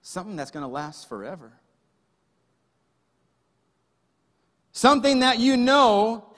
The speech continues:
is going to have a return. See, because the Bible says that when you put your trust in things of the world, you will be hurt.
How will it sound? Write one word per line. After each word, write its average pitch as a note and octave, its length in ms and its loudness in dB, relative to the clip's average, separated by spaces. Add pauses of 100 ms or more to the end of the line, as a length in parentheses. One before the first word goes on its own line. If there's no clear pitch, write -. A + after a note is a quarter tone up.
(140)
is A#3+ 240 0
going C4+ 360 2
to C4+ 180 0
have A#3 800 0 (220)
a B3 340 2 (160)
return. G#3 1120 0 (3000)
See, C4+ 220 -4
because C4 260 0
the A#3+ 80 4
Bible C4+ 420 4
says A3 300 -2
that A3+ 140 -2
when A3+ 160 -4
you A3+ 100 -6
put C#4 340 -12
your G3+ 120 -8
trust G#3+ 640 -6
in F#3 140 -12
things G#3 480 -8
of F3+ 140 -6
the E3 120 -6
world, E3+ 720 -2 (240)
you A#3 220 -6
will D#3+ 680 -2
be D#3+ 160 -12
hurt. D#3+ 580 -8